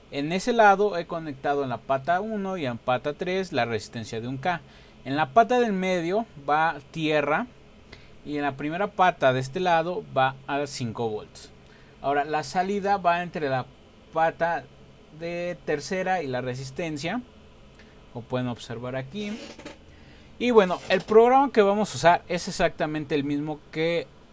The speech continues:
que usamos para el switch, eh,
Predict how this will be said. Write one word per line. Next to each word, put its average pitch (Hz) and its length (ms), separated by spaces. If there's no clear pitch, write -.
que - 80
usamos 143 400
para 117 300
el 107 80
switch, - 560
eh, 110 580